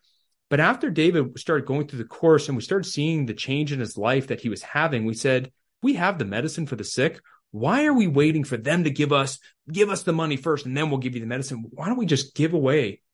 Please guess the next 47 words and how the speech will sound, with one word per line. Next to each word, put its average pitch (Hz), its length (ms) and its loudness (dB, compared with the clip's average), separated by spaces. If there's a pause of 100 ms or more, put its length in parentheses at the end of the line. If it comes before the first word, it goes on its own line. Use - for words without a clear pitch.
this 131 180 -2
medicine 135 340 0
and 131 60 0
let's 175 180 -2
let 185 120 -2
God 147 280 -2
take 147 180 -4
care 147 180 -2
of 135 60 -2
the 110 80 -6
rest? 101 400 -8 (360)
Let's 143 140 -10
not 156 180 0
worry 160 220 6
about 139 180 4
the 120 60 -8
finances. 117 540 -6
Let's 135 140 0
just 180 200 0
worry 160 140 4
about 139 160 2
helping 147 300 -2
as 113 120 -6
many 123 140 -2
people 120 280 -4
as 101 100 -6
we 98 80 -10
can." 107 380 -6 (720)
And 135 120 2
so 151 100 6
we 147 100 8
made 160 220 6
the 190 60 6
decision. 156 440 0
We 117 80 0
said, 113 180 -2
"You 123 80 -2
know 143 80 0
what? 175 220 -2
Let's 131 160 -4
become 143 260 0
a 127 60 2
nonprofit. 131 720 -2 (120)
Let's 127 220 -6
make 120 260 -4
everything 151 500 4
free. 156 520 0